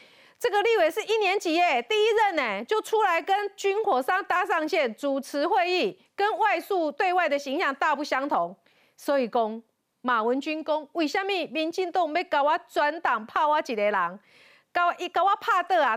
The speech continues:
挡他们财路的马文君，军火商、军火商全养的立委，就可以班师回朝，掏空国家了。阿川兄，你都甲马文君误会到这忝，一起挡住别人的财路呢？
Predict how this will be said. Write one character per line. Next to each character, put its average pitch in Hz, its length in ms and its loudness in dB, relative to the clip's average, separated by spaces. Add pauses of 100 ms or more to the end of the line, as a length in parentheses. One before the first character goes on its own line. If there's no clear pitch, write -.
挡 294 220 -2
他 440 100 0
们 349 120 -2
财 302 200 0
路 359 140 -2
的 294 100 2
马 254 240 2
文 269 200 4
君， 349 340 -2
军 415 140 0 (160)
火 285 120 4
商、 381 280 0
军 403 180 0
火 302 140 2
商 359 180 0
全 302 180 -2
养 285 160 0
的 262 80 0
立 339 140 0
委， 233 140 0
就 415 160 -2
可 415 80 0
以 311 80 0
班 403 200 -2 (160)
师 392 220 -2
回 294 200 0
朝， 277 240 0 (200)
掏 403 380 2
空 370 280 0
国 277 200 2
家 294 260 0
了。 240 140 0
阿 339 200 2
川 330 240 -2
兄， 302 380 0 (460)
你 440 80 0
都 466 200 2
甲 339 60 2
马 330 220 2
文 381 80 0
君 440 180 2
误 311 220 4
会 311 100 2
到 359 80 0
这 466 320 0
忝， 311 320 2 (100)
一 453 60 4
起 339 280 0 (180)
挡 311 320 0
住 440 240 2
别 359 160 0
人 330 320 0
的 311 220 -2
财 311 280 -2
路 392 220 0
呢？ 330 80 0